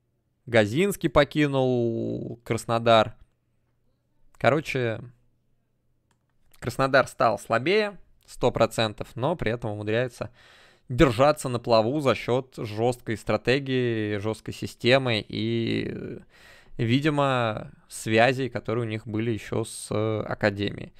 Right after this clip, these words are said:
Я не понимаю, как это работает. Краснодар для меня это просто чемпион по отскокам. Я, я, я бы очень хотел, чтобы Локомотив выигрывал такие матчи, которые выигрывает Краснодар, да, когда,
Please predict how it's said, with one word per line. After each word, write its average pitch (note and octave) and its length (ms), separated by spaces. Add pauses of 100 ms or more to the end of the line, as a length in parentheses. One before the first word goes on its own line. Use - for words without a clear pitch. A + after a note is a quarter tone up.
(380)
Я F3+ 200
не G#3+ 120
понимаю, C3 420
как - 160
это G#2 160
работает. A#2+ 580 (480)
Краснодар B2+ 520
для A2 120
меня G#2+ 300
это G2+ 120
просто - 300
чемпион A2 400
по G2+ 140
отскокам. B2 500
Я, G2+ 540 (800)
я, G#2 420 (520)
я B2+ 140
бы C3 120
очень E3 480
хотел, D3 400
чтобы A2 240
Локомотив A2 560
выигрывал A2+ 420
такие - 340
матчи, A2 380
которые G#2+ 400
выигрывает G#2 500
Краснодар, G#2 640
да, G#2+ 280
когда, G2+ 480